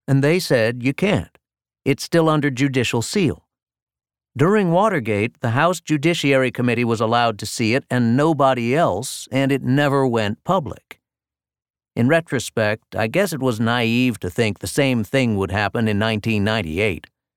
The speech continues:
The only model we had was the Jaworski report, and how Congress treated that report as secret, and then Congress voted to release the Starr report unread. David Kendall.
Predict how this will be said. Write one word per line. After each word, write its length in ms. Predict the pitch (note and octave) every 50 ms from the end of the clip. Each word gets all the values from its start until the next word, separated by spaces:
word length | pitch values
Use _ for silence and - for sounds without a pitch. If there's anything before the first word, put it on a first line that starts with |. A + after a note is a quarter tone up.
| _ _ _ _ _ _ _
The 140 | - G2+ A2
only 240 | C3 D#3+ E3+ D#3+ D#3+
model 400 | D#3+ D3+ D#3 F3+ F#3 E3 D3+ C3+
we 160 | C#3 D3+ D3+
had 380 | C3 C#3 E3 G3 F#3+ D3 A#2+ A#2
was 220 | A#2+ A2+ A2+ A#2
the 80 | B2+ A2+
Jaworski 540 | G#2 B2 B2+ E3+ G#3 A3+ - - C#3 A2+ F#2
report, 460 | E2+ D#2+ - - G2+ D2+ B1+ B1+ - _ _ _ _ _
and 200 | - G#2+ G#2+ F#2
how 200 | G#2 B2+ C3+ C#3+
Congress 560 | - - C#3+ D#3 F3+ F#3 E3 D#3+ D#3+ D#3 D3+
treated 460 | - - - D#3 F3+ D#3+ E3 D3+ B2+
that 260 | A#2 C3 C#3+ D#3+ E3 -
report 520 | C3 C3+ A2+ - - A2 G#2 A2 B2 C#3
as 120 | C#3 C3
secret, 520 | - - - G#3+ G3 E3+ - E2 - - - _ _ _ _ _ _ -
and 180 | G2 G2 G2+
then 300 | G#2 C#3 D#3+ E3 D#3 C#3+
Congress 500 | - - C#3+ C#3+ C3 B2+ B2 C#3+ C#3 -
voted 480 | - A2 C3 C#3 C3 C#3+ D3 D3 C3+ B2 -
to 100 | B2 B2+
release 480 | B2+ C3+ C#3 C#3 D3 D#3+ D#3+ D3 -
the 140 | - - B2
Starr 400 | - - - E3+ F#3 G#3 G3+ E3
report 480 | B2 A2+ F#2+ - A#2+ A2+ A2 B2 D#3+ -
unread. 580 | - C#3 C#3+ C3+ C3 C3 D3 F#3 G3+ A2+ - - _ _ _ _ _ _ _ _ _ _ _ _ _ _ _ _ _ _ _ _ _ _ _ _ _ _ _ _ _ _ _ _ _ _ _ _ _ _ _ _ _ _ _ _
David 300 | - A#2+ A#2+ A2 B2 A2
Kendall. 460 | - - C3 B2 G#2+ F2+ D2+ - -